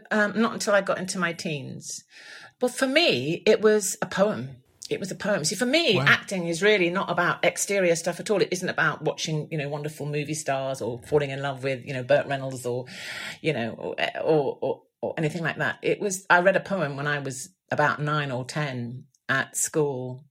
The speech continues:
Speaker 1: And, um, it was a poem. I didn't know what it was, it now, now I look at it again, it's a love poem from one man to another. It's W H Auden, and, um, it's a very beautiful, quite difficult poem, but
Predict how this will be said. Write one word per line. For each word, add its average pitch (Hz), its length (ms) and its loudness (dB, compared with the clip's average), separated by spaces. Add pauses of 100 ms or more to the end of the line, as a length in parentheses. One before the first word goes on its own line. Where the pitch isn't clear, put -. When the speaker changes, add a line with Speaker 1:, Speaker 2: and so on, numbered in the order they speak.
(100)
Speaker 1:
And, 135 420 -2
um, 127 400 -2
it 160 80 2
was - 100 -4
a - 60 -8
poem. 131 480 2 (120)
I 131 120 2
didn't 131 160 -4
know 131 180 2
what 156 160 6
it - 80 0
was, 120 340 -2 (340)
it - 140 0
now, 147 380 4
now 143 240 6
I 117 60 2
look 143 200 4
at 117 80 -2
it 117 80 0
again, 131 240 4
it's 117 180 -4
a 120 40 4
love 156 300 4
poem 139 260 2
from 135 140 -8
one 147 140 0
man 147 240 4
to - 140 -4
another. 151 600 4
It's - 180 -6
W 147 280 4
H - 220 2
Auden, 135 560 -2
and, 139 400 -2 (280)
um, 143 500 -4 (120)
it's 151 180 0
a 147 40 -8
very 170 160 6
beautiful, 160 340 -6
quite 220 220 -4
difficult - 380 -4
poem, 135 340 -4
but 156 240 6